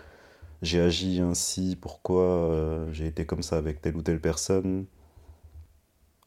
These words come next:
Et tu prends des claques. <laughs> Tu prends des grosses claques quand tu fais une introspection,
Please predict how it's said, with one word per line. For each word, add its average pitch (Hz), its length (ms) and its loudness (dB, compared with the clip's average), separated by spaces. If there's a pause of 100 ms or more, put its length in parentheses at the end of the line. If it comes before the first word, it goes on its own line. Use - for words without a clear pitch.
Et 90 80 2
tu - 100 -8
prends 101 180 2
des 104 100 2
claques. - 420 0
<laughs> 80 60 -4 (920)
Tu - 80 -16
prends - 180 0
des 85 100 4
grosses 95 240 4
claques - 340 4
quand 90 140 2
tu 87 240 -2
fais - 160 0
une 92 80 2
introspection, 98 880 0